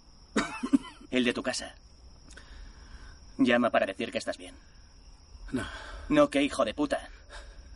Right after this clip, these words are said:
Speaker 2: No hay nadie en casa.
Speaker 1: ¿Qué coño dices? He visto la foto de tu parienta en la cartera. He visto la foto en la cartera.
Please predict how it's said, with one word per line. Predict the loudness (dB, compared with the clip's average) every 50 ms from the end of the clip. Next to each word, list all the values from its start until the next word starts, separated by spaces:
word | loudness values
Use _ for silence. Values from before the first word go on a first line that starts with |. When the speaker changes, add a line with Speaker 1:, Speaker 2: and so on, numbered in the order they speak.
| -16 -18 -18 -20 -20 -20 -20 -20 -20 -18 -16 -14 -4 -2
Speaker 2:
No | -2 -2
hay | -2
nadie | -2 -6 -8 -10 -12
en | -10
casa. | -8 -6 -4 -4 -4 -6 -8 -12 -14 -16 -18 -18 -18 -18 -16 -18 -18 -18 -18 -18 -18 -18 -18 -18 -18 -20 -20 -20 -20 -20 -20 -20 -4 2
Speaker 1:
¿Qué | 4 4 4
coño | 4 4 2 4 2 2
dices? | 0 -4 -4 -2 0 2
He | 2
visto | 2 2 2 2
la | 2
foto | 2 2 0 0
de | 0 0
tu | 2 2
parienta | 2 2 2 2 2 4 2
en | 2
la | 2 0
cartera. | -2 -4 -8 -10 -10 -12 -14 -16 -20 -20 -20 -20 -20 -20 -20 -20 -20 -20 -20 -20 -20 -20 -20 -20 -20 -20 -20 -20 -20 -20 -18 -18 -16 -16 -16 -16 -4 0
He | 2 2
visto | 4 2 2 6 8 8
la | 8 8
foto | 6 2 4
en | 4
la | 4 4
cartera. | 4 2 2 0 -2 -2 -4 -10